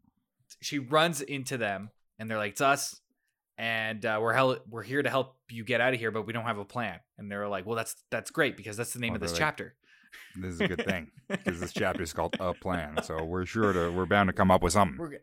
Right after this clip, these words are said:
Speaker 1: we're gonna figure it out. And it, uh, Min actually has the plan of, uh, Bail Domon. <clears throat> Well, at this point, we don't know it's Bail Domon. She just mentioned she knows the ship captain. You and I already know. I think the readers already know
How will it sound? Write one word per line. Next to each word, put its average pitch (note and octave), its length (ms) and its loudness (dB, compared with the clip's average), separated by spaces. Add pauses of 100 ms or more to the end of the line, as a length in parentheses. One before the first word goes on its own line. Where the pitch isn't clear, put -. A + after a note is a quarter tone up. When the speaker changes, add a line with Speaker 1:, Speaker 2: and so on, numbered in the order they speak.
Speaker 1:
we're C#3 100 -6
gonna D#3+ 220 4
figure D3 300 2
it C3+ 100 2
out. A#2 180 2
And C#3 200 4
it, C#3 300 0
uh, B2 680 6
Min E3+ 340 6
actually C#3 460 2
has A#2+ 300 4
the A#2+ 100 -2
plan A#2 540 -2
of, G#2+ 640 0
uh, G#2+ 180 -2
Bail B2 300 4
Domon. A2 420 -2
<clears throat> - 60 -20 (600)
Well, C#3 380 8 (400)
at C#3+ 100 6
this F#3+ 140 4
point, F3 220 2
we C#3 60 4
don't C3 200 0
know A#2+ 180 4
it's D3 120 2
Bail D3+ 180 4
Domon. D#3 380 2
She C3 140 -6
just B2 180 -6
mentioned A#2 240 -4
she A2 100 -10
knows A2+ 200 -4
the G2 60 -10
ship B2 200 -4
captain. A#2+ 460 -6
You B2 120 -6
and A2 80 -4
I G2 300 -6
already F2+ 280 -6
know. G#2 360 -4
I G#2 120 -6
think F#2 200 -16
the - 80 -16
readers A2 280 -2
already G#2+ 300 -2
know G#2+ 360 -4